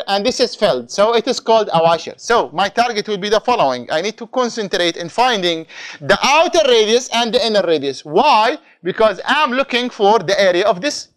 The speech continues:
this kind of a cross sections. Okay, fine. The first one we need to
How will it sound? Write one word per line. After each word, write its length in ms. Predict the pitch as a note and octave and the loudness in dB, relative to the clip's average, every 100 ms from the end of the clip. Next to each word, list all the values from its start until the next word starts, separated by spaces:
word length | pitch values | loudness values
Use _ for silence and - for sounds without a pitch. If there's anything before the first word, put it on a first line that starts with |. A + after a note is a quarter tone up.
| D3+ | -8
this 180 | A3 | -8
kind 240 | - G3 G3 | -2 -2 -2
of 100 | D#3+ | -6
a 80 | E3 | -8
cross 260 | - A3 | -4 -4
sections. 500 | - F#4+ - B2+ A#2+ - | -2 -4 -4 -6 -6 0
Okay, 240 | D#4 G#3+ | 0 0
fine. 340 | D#3 - C4 C#3 _ _ _ - - - - - _ _ | -6 -2 -2 -4 _ _ _ -20 -18 -18 -20 -20 _ _
The 140 | F3 C4 | 0 2
first 320 | B4 B4 - | 4 4 4
one 180 | E4+ B3+ | 2 4
we 80 | |
need 160 | B3+ B3+ | 2 0
to 140 | B3 | -2